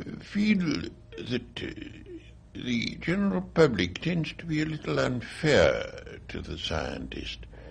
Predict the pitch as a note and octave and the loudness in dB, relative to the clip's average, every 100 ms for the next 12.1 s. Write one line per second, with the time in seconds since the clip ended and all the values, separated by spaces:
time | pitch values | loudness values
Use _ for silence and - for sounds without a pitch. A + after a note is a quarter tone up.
0 | - - - - - - - - - - | -14 -12 -12 -12 -12 -12 -6 -6 -4 -6
1 | - - B2 G2 D2+ D2+ - - - - | -6 2 4 6 2 -2 -4 -10 -8 -8
2 | - - - - - - G#2 A2 G#2 F2 | -8 -6 -6 -8 -8 0 2 4 2 -2
3 | - - G#2+ F#2 E2+ E2+ F2+ E2 E2+ - | -4 2 4 6 6 4 0 0 -2 -4
4 | - D2 - E2+ D2+ C#2+ C#2 - - - | -6 -6 2 4 6 4 0 -4 -6 -8
5 | - - - - F#2+ F2 E2 D#2+ - F2+ | -8 -8 -6 4 6 8 6 2 2 0
6 | - D2 - - - D#2+ C#2 C2 B1 A#1 | 2 -2 -2 -2 -4 2 6 6 4 -2
7 | - - - - - - - - - - | -4 -4 -6 -6 -6 -6 -8 -12 -14 -12
8 | - - - - - - - - - - | -10 -8 -8 -8 -10 -10 -12 -12 -14 -12
9 | - - A#2+ - - - - - - F#3+ | 0 6 6 4 0 0 0 2 4 4
10 | - - - C#3 D#3+ C#3+ G#2+ - - E2 | 0 -10 -4 0 2 2 2 0 -4 -6
11 | - - - F2+ D#2+ C#2+ - - - - | -8 -4 2 4 4 2 -2 -8 -10 -12